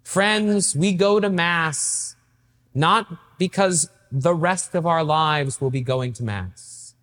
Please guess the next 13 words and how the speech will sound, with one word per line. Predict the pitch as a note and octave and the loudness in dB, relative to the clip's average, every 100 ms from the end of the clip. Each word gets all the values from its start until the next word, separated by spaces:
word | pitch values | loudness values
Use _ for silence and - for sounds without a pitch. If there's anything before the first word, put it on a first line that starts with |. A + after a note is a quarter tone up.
| _ _ _ _ _ _ _ E3+ | _ _ _ _ _ _ _ 0
We | |
go | E3 G#3+ C4 | 2 4 4
to | C4+ | 2
Mass | G3+ F#3 F#3 G3 - - - _ _ | 2 2 2 0 -2 -6 -10 _ _
as | D3+ D3 | -4 -4
a | |
practice | - - A3 A3 - D#3+ B2+ - | -6 0 0 0 -2 -2 0 -2
for | E3 | -4
heaven, | D3 F3+ F3 G#2 - _ _ _ _ _ _ _ _ _ - | -2 -2 -2 -4 -8 _ _ _ _ _ _ _ _ _ -10
for | - G#3+ | 0 2
being | D3+ G3+ A#3 C4 B3 A#3 | 4 2 4 4 2 2
with | G#3+ G#3 - | 2 0 -2
God, | G3 G#3 G3+ B2 | 0 2 0 -2